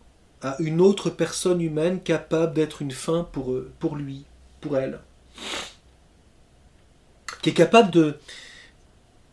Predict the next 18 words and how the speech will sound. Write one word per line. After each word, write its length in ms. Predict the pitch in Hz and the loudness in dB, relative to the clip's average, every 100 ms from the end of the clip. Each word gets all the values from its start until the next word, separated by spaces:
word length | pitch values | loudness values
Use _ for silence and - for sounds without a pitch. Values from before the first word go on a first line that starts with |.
| _ _ _ _ _ _ 127 | _ _ _ _ _ _ -6
de 100 | 151 | -2
conquérir 560 | - 208 196 190 175 | 2 2 4 4 6
le 100 | 170 | 6
monde 480 | 170 190 254 254 190 - | 4 2 0 0 0 0
et 160 | 151 | -4
de 500 | 151 151 156 147 143 151 147 131 | -2 0 0 0 -4 -10 -16 -4
dominer 540 | 143 160 170 175 240 | 0 2 2 2 0
son 180 | 233 151 | 0 -6
propre 380 | - 185 185 165 | -2 -2 -2 -6
conditionnement, 880 | 170 160 160 - 180 165 143 151 | -4 -6 -6 -4 -4 -2 -4 -6
de 120 | 139 123 | -2 4
l'ordonner, 680 | 151 151 170 165 131 143 165 - | 4 6 4 4 0 -2 -8 -14
euh, 120 | 113 127 | -14 -10
intelligemment, 800 | 127 160 151 147 160 151 131 143 - _ _ - - _ _ _ _ _ _ _ _ _ _ _ - | -6 -4 -4 -2 -2 0 -4 -10 -18 _ _ -20 -20 _ _ _ _ _ _ _ _ _ _ _ -6
et 80 | 165 | -6
qui 180 | - 180 | 2 4
enfin, 380 | 160 - 202 196 | 4 4 2 2
euh, 240 | 156 131 | 4 2